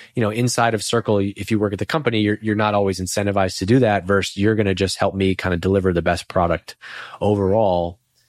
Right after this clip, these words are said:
to the point where, not to, not to overplug you, but I'm like, "Oh, how can I, how can I hire you on a more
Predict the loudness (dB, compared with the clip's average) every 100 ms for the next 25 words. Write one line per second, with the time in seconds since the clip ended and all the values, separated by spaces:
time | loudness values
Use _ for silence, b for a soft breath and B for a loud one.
0 | -4 0 0 2 -2 0 0 0 0 -2
1 | -2 -4 -2 0 0 0 0 -2 0 0
2 | 0 0 0 -2 -2 0 -2 -2 -2 -2
3 | -6 B B B -4 0 0 0 0 2
4 | 4 2 2 0 2